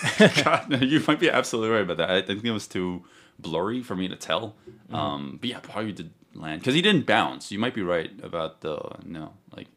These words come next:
Speaker 2: Yeah, I think he
Speaker 1: him
Speaker 2: just,
Speaker 1: just
Speaker 2: I
Speaker 1: hitting
Speaker 2: think
Speaker 1: the floor.
Speaker 2: Mm-hmm.
Speaker 1: Holy crap! If it, that's true, that's probably one of the most impressive things I've ever seen, uh, 'cause it's, it's pretty high up.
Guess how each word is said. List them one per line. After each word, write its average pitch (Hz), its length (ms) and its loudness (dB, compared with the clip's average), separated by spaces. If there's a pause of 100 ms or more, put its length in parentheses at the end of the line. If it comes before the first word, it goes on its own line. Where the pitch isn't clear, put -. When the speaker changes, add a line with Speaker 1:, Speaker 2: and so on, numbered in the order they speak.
(460)
Speaker 2:
Yeah, 156 120 0
I - 60 -2
think 135 180 2
he 127 40 2
Speaker 1:
him 101 60 4
Speaker 2:
just, 107 180 2
Speaker 1:
just - 80 -6
Speaker 2:
I 120 40 -2
Speaker 1:
hitting 98 260 2
Speaker 2:
think 85 100 -2
Speaker 1:
the - 60 -14
floor. 92 460 0
Speaker 2:
Mm-hmm. - 80 -8
Speaker 1:
Holy 101 200 0
crap! 92 460 2
If 92 260 -4
it, - 80 -4
that's 87 200 -4
true, 82 400 -4 (520)
that's - 220 -10
probably 98 420 4
one 87 140 2
of 87 40 -2
the 82 60 -2
most 80 160 -8
impressive 80 360 -4
things 80 180 -6
I've 69 140 -4
ever 73 180 -6
seen, 73 580 -4
uh, 50 220 -10
'cause 73 400 -10
it's, - 200 -10
it's 110 140 -10
pretty 220 220 0
high 127 220 6
up. 92 260 -2